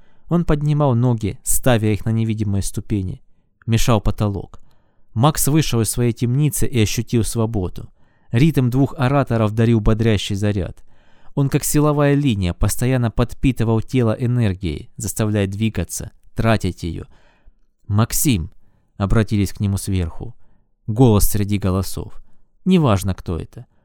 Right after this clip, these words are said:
В определенный момент он был просителен, как зовущая на помощь девушка.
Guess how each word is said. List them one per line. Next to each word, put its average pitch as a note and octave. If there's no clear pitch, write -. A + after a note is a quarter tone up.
В -
определенный D3+
момент D#3+
он C3
был C3
просителен, A#2
как A2+
зовущая B2
на A2
помощь G2+
девушка. G2